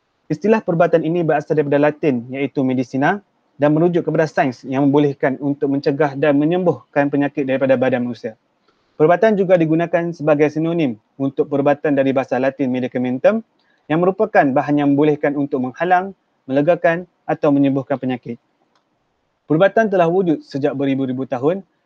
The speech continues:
ketika ia dianggap sebagai sebuah bidang kemahiran dan pengetahuan yang seringkali berhubung kait dengan percayaan aga-, agamaan dan falsafah sesebuah kebudayaan setempat. Seorang pawang akan menggunakan herba-herba dan membaca doa untuk pengubatan,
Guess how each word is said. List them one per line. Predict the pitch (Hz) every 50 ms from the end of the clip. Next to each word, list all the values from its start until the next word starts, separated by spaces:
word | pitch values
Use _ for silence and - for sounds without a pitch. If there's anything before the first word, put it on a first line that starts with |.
| - -
ketika | 135 139 135 -
ia | 151 143 143 147 143
dianggap | 160 147 165 185 170 175 143 120
sebagai | - - 135 139 131 139 135
sebuah | - - 135 131 123 120
bidang | 123 135 127 139 131
kemahiran | - - 131 123 135 139 143 156 165 175 165
dan | 147 147 143 131 -
pengetahuan | - 135 135 131 - - 139 143 147 147 127 117 117 - _ _ _ _ _ _ _ _ - 139
yang | 135
seringkali | - 156 143 147 139 156 151 156 143 143
berhubung | 139 139 139 139 147 147 147 147
kait | 165 156 127
dengan | 127 135 131 135 135 131 -
percayaan | - 139 135 - - 135 131 135 135 143 147 147
aga-, | 127 127 127 143 139 139 131
agamaan | 123 131 127 135 131 143 156 175 196 196 _ _ _ _ _ _
dan | - 151 151
falsafah | - 185 175 175 196 175 - 160 131 117
sesebuah | - 139 - 139 139 143 135 -
kebudayaan | - 131 127 135 123 131 127 127 -
setempat. | - - 131 120 _ - - _ _ _ _ _ _ _ _ _ _ _ _
Seorang | - 185 190 202 208 196
pawang | - 214 202 185 139 120 110 120 _ _ _ _ -
akan | 143 135 - 151 143
menggunakan | 143 147 147 147 147 - 151 143
herba-herba | 131 139 143 143 147 143 139 147 139 135 151 156 156 151
dan | 156 147 143 135
membaca | 147 147 - 151
doa | 143 151 143 165 180 175
untuk | 165 170 165 - - 175
pengubatan, | 180 185 190 190 - 180 135 113 117